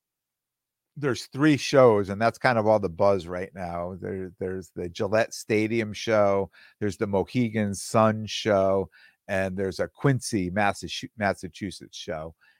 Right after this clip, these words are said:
And, uh, you know, it's people complaining, like, "How could they do this? How could the, everybody have, you know, shows all, all on the same weekend?" Um, but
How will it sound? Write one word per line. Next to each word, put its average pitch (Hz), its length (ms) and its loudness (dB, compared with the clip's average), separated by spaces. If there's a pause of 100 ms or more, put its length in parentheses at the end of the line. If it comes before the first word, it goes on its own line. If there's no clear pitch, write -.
(240)
And, 87 360 -12
uh, 82 260 -8 (580)
you 127 80 -2
know, 104 180 2
it's - 220 -2
people 139 280 0
complaining, 147 680 0
like, 95 260 2 (320)
"How - 180 -4
could 208 200 -4
they 143 100 -2
do 117 280 -2
this? 95 220 -6
How 117 180 2
could 135 220 -4
the, 80 280 -10
everybody 113 440 2
have, 98 440 4 (400)
you 117 80 -2
know, 92 160 0
shows 101 680 4 (160)
all, 101 520 6
all 107 320 2
on 87 180 -6
the 85 100 -12
same 95 380 -4
weekend?" 85 680 -4 (460)
Um, 82 540 -8 (880)
but 123 300 10